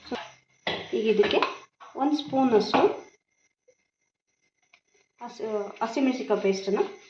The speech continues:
ಹಾಕ್ಕೊಂಡಿದ್ದೀನಿ, ಗ್ರೀನ್ ಚಿಲ್ಲಿ ಸಾಸನ್ನು. ಈಗ ಅದಕ್ಕೆ ಸ್ವಲ್ಪ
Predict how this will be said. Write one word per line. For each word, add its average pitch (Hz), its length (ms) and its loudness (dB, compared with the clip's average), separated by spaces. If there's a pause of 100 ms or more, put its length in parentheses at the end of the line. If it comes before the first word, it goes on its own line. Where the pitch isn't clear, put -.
(300)
ಹಾಕ್ಕೊಂಡಿದ್ದೀನಿ, 185 480 -2
ಗ್ರೀನ್ 262 240 4
ಚಿಲ್ಲಿ 208 180 4 (100)
ಸಾಸನ್ನು. 175 360 -2 (2250)
ಈಗ 190 80 -4 (100)
ಅದಕ್ಕೆ 269 280 -6 (920)
ಸ್ವಲ್ಪ 196 300 -4